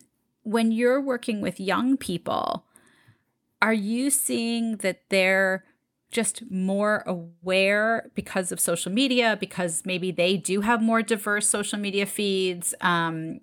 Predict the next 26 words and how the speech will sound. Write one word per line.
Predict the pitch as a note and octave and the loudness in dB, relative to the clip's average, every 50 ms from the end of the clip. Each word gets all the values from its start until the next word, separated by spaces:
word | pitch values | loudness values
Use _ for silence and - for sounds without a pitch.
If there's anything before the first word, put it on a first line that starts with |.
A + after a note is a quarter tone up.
| _ | _
you | - - G3+ G3 | -4 0 0 2
know, | F3+ F3 | 2 2
even | F3 G3+ F#3+ F3+ F#3+ F3 - _ | 2 0 0 0 -2 -6 -8 _
the | - E3+ | -2 -2
L | - - F3 | 0 0 0
G | E3 - D#3 | 0 -2 -6
B | - E3 | -6 -6
T | D#3 - - D#3 | -8 -6 -8 -10
Q | - - - C#4 C#4+ C4+ | -8 -2 0 2 2 2
community, | A3+ - - B3 A#3+ A#3 A3+ G#3+ G#3 G#3 | 0 0 0 2 2 2 2 2 0 2
like, | G3 F3+ F3+ - | 2 0 0 0
they're, | - G#3 F#3+ - | -2 -4 -4 -4
they're | - - G#3 G#3 | -2 -2 -2 -2
exposed | G#3 - - - - B3 B3+ A#3+ A#3 | 0 -2 -2 2 2 2 2 2 0
to | - G3+ | -2 -2
so | - - - - G#3+ G#3 | 0 0 2 2 0 0
many | G#3 G#3 G3 F#3 | 0 -2 -2 -4
more | F3 F3 E3+ F3 E3+ F3 | -4 -4 -2 0 0 0
different | E3+ - F3+ F3 - E3 - | 0 0 -4 -2 -2 -4 -4
viewpoints, | D3 C3+ D3+ F3 F3 - - A3 G#3+ A3 A#3 B3 B3 - - - - - - | -4 -4 -4 -4 -4 -2 -2 0 0 0 0 0 0 2 0 0 -2 -4 -8
hopefully. | - F#3 E3+ E3+ - - A3 C4 E4+ F#4 - - - - - - - - - | -4 -4 -4 -4 -4 -2 -2 0 0 -2 -4 -6 -16 -16 -16 -16 -16 -8 0
Um, | - G#3 G#3+ G3+ G3 F#3+ F#3 - - | 2 2 4 4 2 0 -4 -4 -2
are | G3+ | 0
you | A3 A3 A3 A#3+ C4+ | 0 0 0 -2 0
seeing | C4 - - - A#3+ A3 A3 A3 A3+ A3+ A3+ A3+ - - | 2 2 2 2 0 0 -2 -2 -2 -2 -4 -6 -6 -4
with | G3+ G3+ G3+ G3+ | -2 -2 -2 -4